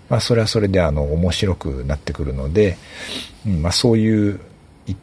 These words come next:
端を担うじゃないですけど、まあ、個人としても、まあ、人の出入りが増えると楽しくなってくるかなと思って、まあ、こんな配信を始める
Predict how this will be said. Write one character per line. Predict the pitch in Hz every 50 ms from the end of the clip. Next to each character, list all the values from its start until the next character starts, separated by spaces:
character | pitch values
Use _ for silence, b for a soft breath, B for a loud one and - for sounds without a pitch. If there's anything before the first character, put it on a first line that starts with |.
| - - -
端 | - 92 90 87
を | 85
担 | 80 76 78 82 87 82
う | 78 73
じ | 71 71 65
ゃ | 65
な | 65 60
い | 62 67
で | 67
す | - -
け | - 76 73
ど、 | 107 107 107 - - - - - - - - - -
ま | -
あ、 | - -
個 | - 113 104
人 | 98 104 101 92 82
と | - - 92
し | - -
て | - 120 113
も、 | 123 135 143 139 139 139 - - - -
ま | 104 85
あ、 |
人 | - - - 98 85
の | 82 80 80
出 | 82 80
入 | 80 78 80
り | 80
が | 82 82
増 | - - 107 104
え | 101
る | 98 95
と | - - 69 64 62
楽 | - 95 85 76 73
し | - -
く | - 73 71
な | 73 73
っ |
て | 71 - - 76 73
く | - -
る | 78 82 76 73
か | - - 71
な | 85 107 127 135 135 131
と | - 117
思 | 85 73 69 71
っ |
て、 | - - - - 120 120 - -
ま | 92 92 82
あ、 |
こ | 80 - 82
ん | 73 71
な | 71 69
配 | - - 71 73 67
信 | - - 73 69 65
を | 58 - - B B B B B B B B B B B B -
始 | - 80 78 76
め | 76 71
る | 65 62